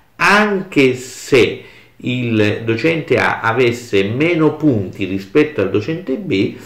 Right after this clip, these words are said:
eh, verrebbe il docente A accontentato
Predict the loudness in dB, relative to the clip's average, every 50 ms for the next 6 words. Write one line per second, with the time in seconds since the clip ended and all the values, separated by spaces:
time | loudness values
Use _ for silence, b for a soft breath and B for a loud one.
0 | B B B B B -14 -6 -2 0 0 2 4 4 4 4 2 2 4 4 4
1 | 2 0 0 -2 0 0 0 0 0 -2 -2 -2 -2 0 0 0 0 -2 -2 -4
2 | -4 -2 -2 -2 -2 -2 -4 -4 -2 0 0 -2 -4 -4 -2 0 2 2 2 0
3 | 0 0 -2 -2 -2 -2 B